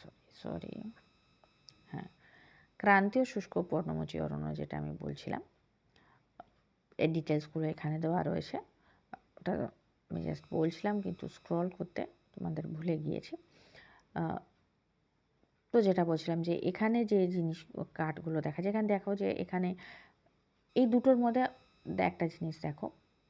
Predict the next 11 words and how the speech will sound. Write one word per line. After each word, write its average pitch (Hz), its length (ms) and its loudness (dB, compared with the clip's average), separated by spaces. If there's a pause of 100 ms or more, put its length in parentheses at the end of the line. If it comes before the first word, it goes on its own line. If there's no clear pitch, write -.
(760)
এখানে 240 380 2
কিন্তু 240 260 2
আর্দ্র 175 580 2
ভিজে 202 340 4
আছে, 170 340 2
গাছের 170 240 -2
পরিমাণগুলো 175 600 -2
তো 190 120 -12 (180)
একই 185 260 -2
রকম, - 260 -4 (440)
কিন্তু 208 180 0